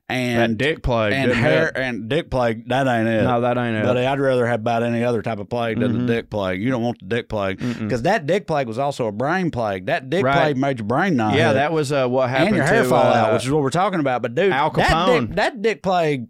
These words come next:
Speaker 1: fucked all your shit up.
Speaker 2: No, yeah, syphilis, man. That's what Al Capone was on, like,
Speaker 1: Yeah.
Speaker 2: you know,
Speaker 1: And he
Speaker 2: fuck,
Speaker 1: was just,
Speaker 2: and
Speaker 1: uh,
Speaker 2: his brain was rot.
Speaker 1: his brain was rot.
Speaker 2: Yeah.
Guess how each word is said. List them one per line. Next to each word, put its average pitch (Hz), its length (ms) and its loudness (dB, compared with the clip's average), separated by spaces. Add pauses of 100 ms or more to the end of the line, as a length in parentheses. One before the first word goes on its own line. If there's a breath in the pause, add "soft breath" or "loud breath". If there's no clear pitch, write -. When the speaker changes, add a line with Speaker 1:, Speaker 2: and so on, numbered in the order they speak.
(120)
Speaker 1:
fucked 143 280 -2
all 147 200 2
your 104 200 -4
shit 101 260 -6
up. 107 60 0
Speaker 2:
No, 160 180 4
yeah, 170 220 2
syphilis, 175 440 -2
man. 139 200 -2
That's 151 160 -2
what 156 160 2
Al 143 140 0
Capone 160 360 -2
was 135 140 -2
on, 117 260 0
like, 113 280 0 (120)
Speaker 1:
Yeah. 135 240 0
Speaker 2:
you 127 100 -2
know, 120 200 0
Speaker 1:
And 117 100 0
he 127 80 2
Speaker 2:
fuck, 160 100 4
Speaker 1:
was 156 200 0
just, 135 280 -2
Speaker 2:
and 110 100 2
Speaker 1:
uh, - 20 2
Speaker 2:
his 127 140 -2
brain 131 300 -2
was 113 140 -2
rot. 143 400 2
Speaker 1:
his 156 80 0
brain 120 360 -2
was 92 200 -4
rot. 113 540 -2 (100)
Speaker 2:
Yeah. 117 300 -2